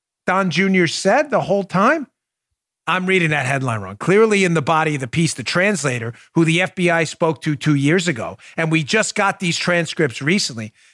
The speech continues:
clearly the translator said something different. So from John Solomon's piece, despite learning the translator's information on July twelfth, twenty seventeen, just a few days after the media reported on the Trump Tower meeting,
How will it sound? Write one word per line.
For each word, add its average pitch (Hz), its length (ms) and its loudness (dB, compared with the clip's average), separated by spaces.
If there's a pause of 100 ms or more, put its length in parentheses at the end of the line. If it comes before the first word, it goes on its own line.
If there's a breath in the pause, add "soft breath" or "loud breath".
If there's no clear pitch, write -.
(140 soft breath)
clearly 247 480 4
the 165 100 2
translator 160 540 0
said 151 260 -2
something 143 380 -4
different. 160 340 -2 (1300 soft breath)
So 208 180 0
from 262 220 2
John 240 240 2
Solomon's 208 360 2
piece, - 280 0 (160)
despite 311 420 0
learning 254 320 2
the 202 80 2
translator's 190 540 2
information 175 540 2
on 135 100 2
July 143 320 2
twelfth, 143 320 -2
twenty 147 220 -2
seventeen, 139 500 0
just 120 180 -4
a 131 40 -4
few 185 200 2
days 165 260 2
after 147 240 -2
the 135 80 -2
media 151 360 4
reported 175 480 0
on 123 140 0
the 113 60 -8
Trump 113 260 -6
Tower 101 200 -4
meeting, 98 260 -8